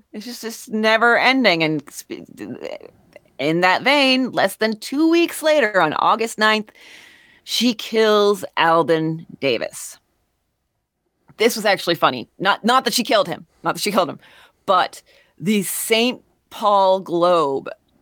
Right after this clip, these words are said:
has a very, very long article about this, uh, after, uh,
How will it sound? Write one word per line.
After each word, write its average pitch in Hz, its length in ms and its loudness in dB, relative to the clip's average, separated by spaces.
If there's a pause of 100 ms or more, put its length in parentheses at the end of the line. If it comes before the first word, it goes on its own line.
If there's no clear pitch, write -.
(300)
has 180 180 -2
a 170 60 -4
very, 247 300 2
very 160 180 2
long 156 380 2
article 147 480 -2
about 156 340 0
this, 143 380 -2
uh, 147 480 2
after, 147 500 -2
uh, - 60 -2